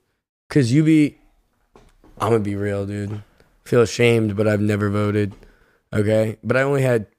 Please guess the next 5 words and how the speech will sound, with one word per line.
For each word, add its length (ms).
two 400
options, 520
really. 340
So, 400
um, 580